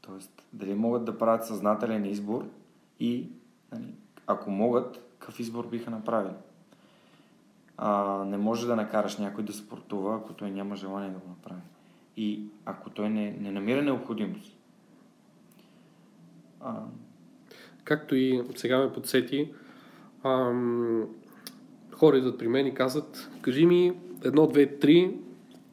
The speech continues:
Speaker 2: това, дай ми точната програма, която
Speaker 1: Точната формула.
Speaker 2: точната формула да стана богат, да забогатея, да правя това, това, това.“ Аз казвам: „Ти търсиш някакви готови решения.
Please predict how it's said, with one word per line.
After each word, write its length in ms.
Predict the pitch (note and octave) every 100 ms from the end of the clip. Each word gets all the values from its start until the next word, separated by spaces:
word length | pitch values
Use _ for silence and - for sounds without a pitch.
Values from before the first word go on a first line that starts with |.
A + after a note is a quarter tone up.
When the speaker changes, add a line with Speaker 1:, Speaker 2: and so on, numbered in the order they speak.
| -
Speaker 2:
това, 560 | A#2+ A#2+ D3 E3 E3 B2+
дай 120 | C#3
ми 160 | C#3+ C3+
точната 440 | C#3+ C3+ C3 -
програма, 760 | B2 A2 B2+ D3 D#3+ E3 D#3 -
която 220 | C#3+ D3
Speaker 1:
Точната 240 | D#3+ D#3+
формула. 460 | A2 A2+ B2 C3+ C#3+ - - -
Speaker 2:
точната 380 | F3 F#3+ F3
формула 460 | - E3 E3+ F3+ F3
да 100 | D#3
стана 320 | - D#3 D#3
богат, 680 | C#3 A#2+ C#3 E3+ F3 E3+ - E3
да 300 | C#3 C#3 B2+
забогатея, 880 | B2+ A#2+ A#2 - D#3 E3 E3+ E3+ C3+
да 140 | -
правя 400 | C#3+ D3+ D3+ -
това, 320 | B2 C#3+ D3
това, 240 | - C3 -
това.“ 300 | A#2+ A#2 - - - - - - _ _ D3+
Аз 100 | -
казвам: 320 | D3 D3 C#3
„Ти 140 | - D3
търсиш 280 | D3 - D3+
някакви 240 | C#3+ C#3+
готови 420 | C3 C3 C#3 D3
решения. 400 | C#3+ - B2 F#2